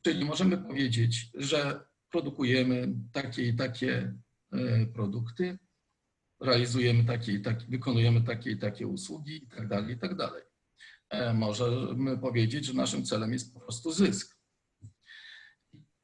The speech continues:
Możemy mieć tego typu różne podejścia, które są w ekonomii wielokrotnie opisywane i,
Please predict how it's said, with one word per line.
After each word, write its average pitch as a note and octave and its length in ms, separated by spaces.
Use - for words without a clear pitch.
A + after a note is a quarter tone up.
Możemy F#3+ 380
mieć F#3+ 300
tego D#3 220
typu F#3+ 320
różne D#3 320
podejścia, C#3 640
które - 280
są - 240
w B2 40
ekonomii B2 680
wielokrotnie A#2+ 600
opisywane G#2+ 800
i, G2+ 320